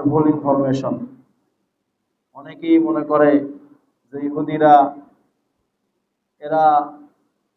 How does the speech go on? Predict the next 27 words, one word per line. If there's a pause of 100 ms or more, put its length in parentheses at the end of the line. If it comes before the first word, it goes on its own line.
(1200)
এরা
অনেক,
এরা
একটা
ইসলামী
ধর্ম, (120)
বা
এটাও
একটা
ধর্ম। (1040)
ইহুদিও
কি
একটা (720)
ধর্ম?
এটা
মনে
করে
না
মানুষ
অনেকেই? (1040)
কথা
বলে
না, (220)
মনে
করেন
না
অনেকেই?